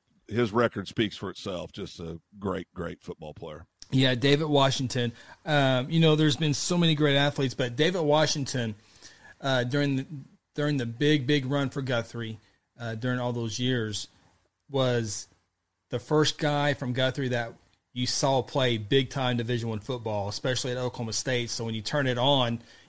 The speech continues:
Speaker 2: and you watch Oklahoma State, you're like, "Well, now, now O S U really has to win 'cause David's on there," and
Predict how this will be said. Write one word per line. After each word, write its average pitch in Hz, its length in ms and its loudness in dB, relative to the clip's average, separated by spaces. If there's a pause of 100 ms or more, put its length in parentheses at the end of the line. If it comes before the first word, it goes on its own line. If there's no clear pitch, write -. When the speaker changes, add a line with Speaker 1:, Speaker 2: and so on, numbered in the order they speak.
Speaker 2:
and 131 140 -2
you 139 80 4
watch 139 240 2
Oklahoma 131 340 -2
State, 139 560 2
you're 127 160 -2
like, 113 240 -2 (480)
"Well, 127 140 -4
now, 143 360 4
now 143 460 0 (260)
O 147 200 2
S 139 160 2
U 131 80 0
really 143 220 0
has 131 180 -2
to 127 80 -6
win 151 180 2
'cause 117 160 -2
David's 151 420 4
on 120 200 0
there," 120 340 0
and 120 220 -2